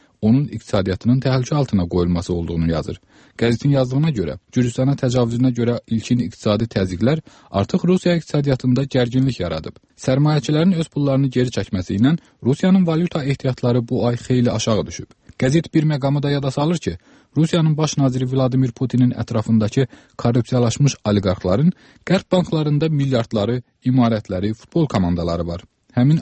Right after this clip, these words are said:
oliqarxların sıxışdırılması üçün onların Qərbdəki var dövlətlərindən istifadə oluna bilər. Bundan başqa, Amerika və beynəlxalq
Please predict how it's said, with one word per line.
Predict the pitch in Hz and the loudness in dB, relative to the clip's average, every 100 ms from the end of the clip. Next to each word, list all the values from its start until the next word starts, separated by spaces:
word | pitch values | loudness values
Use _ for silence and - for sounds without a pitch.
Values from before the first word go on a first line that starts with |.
| 127 | 0
oliqarxların | 123 123 - 117 123 | 0 0 -2 -2 0
sıxışdırılması | 117 107 - 101 92 85 98 | -2 -6 -4 0 0 -2 -4
üçün | - 156 - - - - | 0 0 0 -8 -20 -2
onların | 127 131 143 202 | 2 2 2 0
Qərbdəki | 160 151 - 131 160 | 0 -6 -6 -8 -4
var | 147 139 | -4 -2
dövlətlərindən | 135 123 113 110 104 110 123 | -2 -4 -2 -2 2 2 2
istifadə | - - 143 147 | -2 -2 0 2
oluna | 95 85 | 2 -2
bilər. | 85 80 - _ _ - | -4 -6 -8 _ _ -2
Bundan | 127 175 143 | 2 2 2
başqa, | 87 - - _ _ - - | -2 -8 -12 _ _ -14 0
Amerika | 113 139 123 123 | 2 4 2 0
və | 120 113 | 0 2
beynəlxalq | 107 101 120 110 | 0 0 -2 0